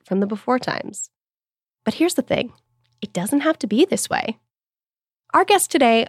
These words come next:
are firmly in the camp of people who say your commute can actually be one of the best hours of your day. I was skeptical. So let's start in Los Angeles,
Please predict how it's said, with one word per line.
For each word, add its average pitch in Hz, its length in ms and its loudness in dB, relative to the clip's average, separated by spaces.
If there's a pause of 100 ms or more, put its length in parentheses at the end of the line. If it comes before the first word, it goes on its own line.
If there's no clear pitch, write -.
(120)
are 208 140 0 (100)
firmly 277 340 6
in 240 100 6
the 220 60 2
camp 202 280 0
of 180 100 -10
people 190 320 -2
who 202 120 -2
say 208 200 2
your 214 160 2
commute 202 380 -2
can 202 160 -4
actually 277 460 -2
be 208 200 0
one 208 160 0
of 208 80 -4
the 214 80 -2
best - 540 -2 (100)
hours 190 380 2
of 180 120 -6
your 185 140 0
day. - 380 -4 (640)
I 311 180 2
was 294 760 2 (260)
skeptical. - 920 -6 (840)
So - 160 0
let's 427 220 4
start 320 220 4
in 226 60 6
Los 190 200 4
Angeles, - 560 -6